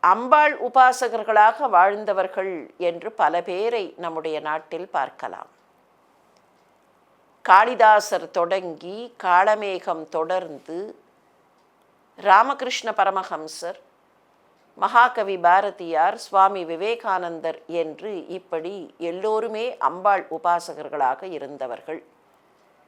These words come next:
ஆனால் எண்ணி பாருங்களேன், இந்த அம்பாள் உபாசகர்களெல்லாம் சரஸ்வதி தேவியின்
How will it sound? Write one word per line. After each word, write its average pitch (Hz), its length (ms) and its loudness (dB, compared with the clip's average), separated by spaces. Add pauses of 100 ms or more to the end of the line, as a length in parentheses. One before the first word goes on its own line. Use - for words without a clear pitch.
(140)
ஆனால் 233 300 2
எண்ணி 226 280 -2
பாருங்களேன், 143 600 -4 (1000)
இந்த 247 380 2
அம்பாள் 240 540 2
உபாசகர்களெல்லாம் 196 1200 2 (580)
சரஸ்வதி 233 880 0
தேவியின் 254 760 -2